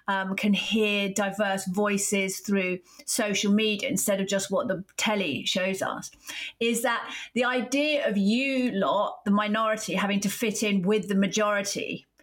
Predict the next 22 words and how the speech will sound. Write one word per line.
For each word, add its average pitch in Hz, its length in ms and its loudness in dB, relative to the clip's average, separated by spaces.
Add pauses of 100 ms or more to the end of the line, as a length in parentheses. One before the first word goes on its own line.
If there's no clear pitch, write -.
(200)
is 240 220 0
changing, 311 540 0
isn't 254 240 0
it? - 140 -8 (100)
It's - 260 -4
like, 214 360 -2 (480)
um, 208 560 2 (680)
saying, 208 560 0 (640)
"Why, 220 300 2
why 247 280 2
should, 254 280 0
you 226 180 0
know, 214 80 2
you," 226 320 0 (360)
th-, - 140 -8 (1080)
there's 220 180 0
a 226 80 2
big 247 260 0
movement 240 520 2 (460)
sort 214 240 -2
of 202 60 2
saying 190 580 -4